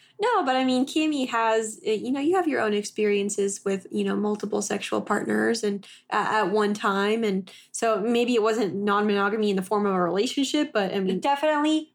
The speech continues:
Speaker 2: And here's another new word, if you haven't heard it, promiscuity.
Speaker 1: Yeah. Well, now that
Speaker 2: Did
Speaker 1: I've
Speaker 2: I
Speaker 1: heard
Speaker 2: say
Speaker 1: of it
Speaker 2: that right?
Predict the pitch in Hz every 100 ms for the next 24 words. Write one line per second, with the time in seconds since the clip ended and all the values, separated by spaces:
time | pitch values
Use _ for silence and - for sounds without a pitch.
0 | _ 208 208 214 220 247 247 247 247 -
1 | 233 240 220 220 220 214 - 208 202 214
2 | 214 202 202 - _ 196 196 202 - 214
3 | 208 220 - _ _ _ _ _ _ _
4 | _ - 190 202 - - - - 214 233
5 | 233 262 240 247 262 262 277 302